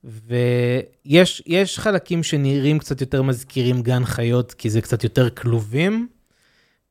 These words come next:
אה, יש, יש שטחים שהם קצת יותר גדולים ונראים טבעיים טיפה יותר, וזה פחות מרגיש לך כמו איזה,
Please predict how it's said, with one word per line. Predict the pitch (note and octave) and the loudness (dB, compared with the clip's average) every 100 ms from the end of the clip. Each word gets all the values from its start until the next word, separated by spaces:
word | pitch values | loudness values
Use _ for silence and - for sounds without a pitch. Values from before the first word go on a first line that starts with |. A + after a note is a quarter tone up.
| - | -4
אה, | A#2 B2 | 0 4
יש, | C3+ D#3 - - | 4 4 0 -2
יש | D3 C#3 D3 - | -2 0 0 -2
שטחים | D#3 - D3 | -4 -2 0
שהם | D3+ | 0
קצת | C3+ C3 | -2 -2
יותר | B2+ - C3+ | -4 -2 0
גדולים | B2+ A#2 A#2+ B2 B2 C3+ C3+ | 0 -4 -2 0 2 2 0
ונראים | B2 A#2+ A#2+ B2+ | 0 -2 0 -2
טבעיים | - A2 A#2+ B2 B2+ B2+ C#3 | -2 -4 -2 0 0 0 -4
טיפה | B2 - | -6 -2
יותר, | A#2+ A#2 C3+ B2 | -2 0 0 0
וזה | A2+ | -2
פחות | A2 - C3+ | -6 -2 -2
מרגיש | C3+ B2 A#2+ A#2+ | 0 -2 0 0
לך | C3+ | -2
כמו | - B2+ B2 A#2+ A#2 _ _ _ _ _ _ | -2 -2 0 0 -2 _ _ _ _ _ _
איזה, | B2 A2+ | -4 2